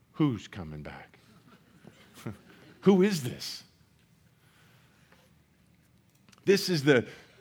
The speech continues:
if you have a heading in your Bible, chapter twenty-one starts out, "The triumphal entry." The triumphal entry was preceded by the humble entry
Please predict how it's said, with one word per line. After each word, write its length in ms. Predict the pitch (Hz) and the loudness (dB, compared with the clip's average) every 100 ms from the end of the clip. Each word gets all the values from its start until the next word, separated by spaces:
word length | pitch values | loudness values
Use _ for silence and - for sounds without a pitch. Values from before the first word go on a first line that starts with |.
| _ | _
if 480 | - 147 127 - 127 | 0 0 0 -6 2
you 100 | 151 | 6
have 100 | 151 | 6
a 60 | 127 | 6
heading 460 | 110 165 165 165 | 6 8 8 6
in 100 | 151 | 4
your 120 | 151 139 | 4 6
Bible, 400 | 135 160 160 147 | 6 6 6 4
chapter 340 | 170 156 147 | 4 2 0
twenty-one 380 | - 160 151 151 | 0 2 2 0
starts 300 | - 151 151 | 2 0 2
out, 160 | 143 139 | 0 0
"The 80 | |
triumphal 920 | 131 - 156 175 170 220 - 175 156 | -6 -6 -2 2 4 2 -2 -10 -4
entry." 600 | 165 175 - 147 147 110 - _ _ _ _ _ _ _ _ _ _ _ _ _ _ _ | 0 -2 -4 -8 -8 -8 -12 _ _ _ _ _ _ _ _ _ _ _ _ _ _ _
The 60 | 127 | -10
triumphal 640 | - 202 220 202 202 160 156 | -2 2 6 4 2 -2 2
entry 340 | 175 - 131 | 0 2 0
was 160 | 113 110 | 0 -4
preceded 720 | - 147 123 - 175 123 95 | -4 -6 -4 -2 -2 -2 -2
by 180 | 113 113 | -2 -2
the 120 | 104 | -4
humble 560 | - - 165 147 113 - | -10 -4 -2 0 -2 -4
entry 560 | 127 110 - 110 85 | -8 -8 -6 -6 -6